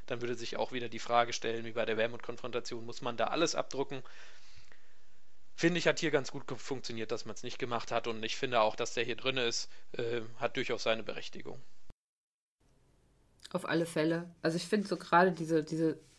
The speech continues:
Speaker 2: Schusswechsel, diese Szene, wo Jin durch das Scharfschützengewehr guckt und Akai sieht und das, also das ist auf jeden Fall,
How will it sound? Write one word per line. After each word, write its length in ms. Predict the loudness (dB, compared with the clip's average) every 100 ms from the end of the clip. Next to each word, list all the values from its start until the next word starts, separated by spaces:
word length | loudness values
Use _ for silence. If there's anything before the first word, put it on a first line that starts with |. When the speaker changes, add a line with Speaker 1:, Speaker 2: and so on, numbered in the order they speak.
| -14
Speaker 2:
Schusswechsel, 880 | 0 4 4 4 4 4 2 4 4
diese 500 | -2 -2 0 0 -6 -8
Szene, 500 | 2 4 6 2 2
wo 320 | 2 2 0 -2
Jin 180 | 0 2
durch 140 | 0
das 220 | 0 -2 0
Scharfschützengewehr 800 | 0 0 -4 -6 -4 0 0 0
guckt 320 | 0 -4 -2
und 300 | -2 -4 -8
Akai 300 | -10 0 2
sieht 320 | 2 0 -4 -4
und 320 | -6 -6 -12 -16 -16 -16 -6
das, 240 | 0 0 2
also 160 | 2 4
das 280 | 6 6 4
ist 160 | -4
auf 140 | -4 2
jeden 180 | 2
Fall, 380 | 2 0 0 0